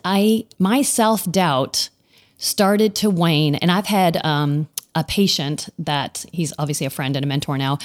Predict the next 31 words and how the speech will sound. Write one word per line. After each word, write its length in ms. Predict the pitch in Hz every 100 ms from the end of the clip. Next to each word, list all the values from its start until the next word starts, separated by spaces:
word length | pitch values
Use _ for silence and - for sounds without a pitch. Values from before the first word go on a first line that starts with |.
| - - -
from, 140 | 165
like, 160 | 151 151
fifteen 400 | 196 - 185 175
years 220 | 160 151
ago 200 | 151 147
that 140 | 151
I 80 | 160
treated. 420 | 160 160 143 147
Harv-, 340 | 143 147 156 151
he 320 | 180 - 254
had 200 | 202 180
the 60 | 170
chops. 360 | - 143 - -
He 80 |
had 100 | 143
the 40 | 139
Harvard 440 | 160 156 175 190
business 400 | 156 151 175 165
degree, 540 | - 196 180 147 139 165 _
which 200 | 160 151
means, 240 | 160 147 -
okay, 240 | 160 160 147
in 100 | 135
my 200 | 143 165
books, 320 | 127 131 -
he's 260 | 156 147 131
got 160 | 135
the 80 | 127
education 500 | 143 - 147 131 151
to 60 | 143
explain. 500 | - - 151 131